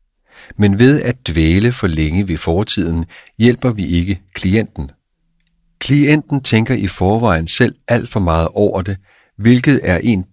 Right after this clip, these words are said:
del af den oplevede aktuelle psykiske mistrivsel, og ikke en del af løsningen, som man kan være fristet til at tro.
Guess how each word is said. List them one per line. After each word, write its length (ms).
del 240
af 160
den 280
oplevede 720
aktuelle 480
psykiske 520
mistrivsel, 680
og 200
ikke 520
en 160
del 240
af 120
løsningen, 640
som 220
man 180
kan 160
være 140
fristet 460
til 120
at 80
tro. 260